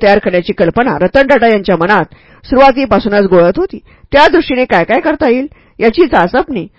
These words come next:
त्यांनी आपल्या कंपनीतील तंत्रज्ञांच्या मदतीने सुरू केली होती. अशातच जिनेवा इथे भरलेल्या एका मोटार शोला भेट देण्यासाठी म्हणून रतन टाटा जिनेवाला गेले होते. या शोच्या दरम्यान त्यांची फायनान्शियल टाइम्सच्या प्रतिनिधींशी भेट झाली.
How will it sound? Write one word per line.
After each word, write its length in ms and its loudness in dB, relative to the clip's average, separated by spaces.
त्यांनी 220 0
आपल्या 300 2
कंपनीतील 560 -2
तंत्रज्ञांच्या 600 -2
मदतीने 440 0
सुरू 260 2
केली 160 -2
होती. 260 -2
अशातच 580 0
जिनेवा 400 2
इथे 220 0
भरलेल्या 440 2
एका 260 2
मोटार 380 2
शोला 340 2
भेट 220 0
देण्यासाठी 440 -2
म्हणून 280 -4
रतन 280 0
टाटा 260 0
जिनेवाला 380 0
गेले 220 -2
होते. 240 -2
या 220 4
शोच्या 300 0
दरम्यान 420 -2
त्यांची 380 -6
फायनान्शियल 640 2
टाइम्सच्या 420 0
प्रतिनिधींशी 580 -2
भेट 320 0
झाली. 220 -4